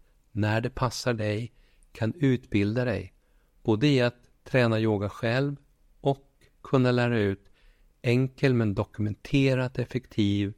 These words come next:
yoga till andra. Om du vill smaka på och testa I A M, se vad det här är för något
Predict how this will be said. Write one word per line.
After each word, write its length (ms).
yoga 500
till 180
andra. 380
Om 140
du 80
vill 100
smaka 520
på 540
och 160
testa 500
I 80
A 40
M, 160
se 220
vad 140
det 60
här 300
är 140
för 140
något 240